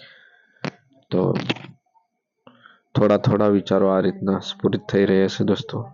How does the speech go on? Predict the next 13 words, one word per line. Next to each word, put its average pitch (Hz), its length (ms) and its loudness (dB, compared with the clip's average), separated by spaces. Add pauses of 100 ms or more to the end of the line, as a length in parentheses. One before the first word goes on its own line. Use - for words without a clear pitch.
(680)
કે 98 100 -4
જે 92 180 0 (420)
આપ 98 200 -2
સમક્ષ - 600 -4
હું 98 280 -2 (1120)
પ્રસ્તુત - 540 -4
કરવાનો 90 480 -4 (1400)
પ્રયાસો 101 520 2 (1300)
કર્યા. 151 340 -2 (1400)
છેલ્લે 123 340 4
એટલું 127 240 2
જ - 80 -12
કહેવા 113 420 0